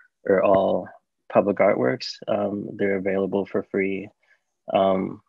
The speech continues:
by just calling the hotlines. You can experience them both from the web or just by calling one of these hotlines. And Real Talk Radio, um, is about expanding people's imaginations around Black thought.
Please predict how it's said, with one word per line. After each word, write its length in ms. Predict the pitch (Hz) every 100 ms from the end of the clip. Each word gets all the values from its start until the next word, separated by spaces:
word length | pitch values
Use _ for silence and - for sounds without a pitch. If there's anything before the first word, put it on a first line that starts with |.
| -
by 180 | 101 98
just 220 | 98 -
calling 320 | - 101 95
the 80 | 92
hotlines. 640 | 95 95 92 87 92 101 -
You 80 |
can 160 | 95 98
experience 560 | 90 - 101 95 95 -
them 200 | 92 90
both 340 | 95 95 95 _ _ _ _ _ -
from 160 | 104 95
the 100 | 95
web 340 | 98 120 131 131
or 440 | - 98 95 87 - -
just 280 | 95 - -
by 100 | 82
calling 380 | - 85 85
one 100 | 85
of 80 | 82
these 160 | - -
hotlines. 640 | - - 85 87 90 - - _ _ _ _ _ _ _ -
And 380 | 104 101 98 95 _ -
Real 240 | 113 143
Talk 300 | - 135 123
Radio, 520 | 113 110 110 104 98 -
um, 580 | 107 98 92 92 95 90 _ _ _ _ -
is 180 | 104
about 260 | 104 101 98
expanding 460 | 95 - 101 98 92
people's 340 | 98 98 90
imaginations 720 | 95 92 90 92 90 - 90
around 280 | 92 90 87
Black 280 | 87 90 90
thought. 320 | - 90 85